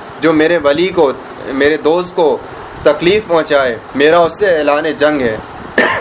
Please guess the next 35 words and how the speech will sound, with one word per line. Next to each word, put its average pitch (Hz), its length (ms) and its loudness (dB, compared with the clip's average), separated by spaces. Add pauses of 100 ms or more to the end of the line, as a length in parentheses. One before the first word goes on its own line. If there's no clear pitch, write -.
(1080)
علماء 160 380 4
نے 190 80 4
لکھا 165 340 0
ہے، 170 160 -2 (400)
یہ 170 180 4 (100)
گناہ 175 240 4
ایسا 156 340 0
ہے 160 200 0 (260)
جس 143 160 -4
پر 185 220 4
سوء 175 240 2 (160)
خاتمہ 170 340 4
کا 175 140 2
اندیشہ، 131 320 -2
یعنی 131 200 0
خاتمہ 147 360 2
ہی 190 60 0
خراب 156 280 4
ہو 135 60 -2
جائے 123 180 2
گا۔ 123 120 2
اللہ 131 180 0
والوں 135 220 0
سے 147 80 -2
اگر 135 100 2
بدگمانی 131 600 0
کی 139 220 -4
یا 160 140 0
دشمنی 139 340 -4
کر 127 140 0
لی، - 440 -8
<coughs> - 400 -6
مناسبت 147 560 2
نہیں 190 180 0
ہے، 233 80 0